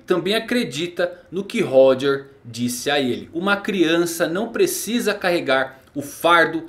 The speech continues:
dos pecados de seu pai. Garp segue em frente e protege Ace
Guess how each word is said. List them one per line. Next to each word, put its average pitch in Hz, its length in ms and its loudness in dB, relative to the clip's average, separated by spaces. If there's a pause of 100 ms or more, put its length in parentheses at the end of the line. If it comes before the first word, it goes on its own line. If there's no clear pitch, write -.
(180)
dos 175 180 0
pecados 117 800 0 (300)
de 127 80 -6
seu 147 220 -4
pai. - 320 -4 (280)
Garp 262 360 6 (160)
segue 220 480 4
em 196 40 0
frente 160 540 -2
e - 20 -2
protege 208 760 4
Ace 160 420 0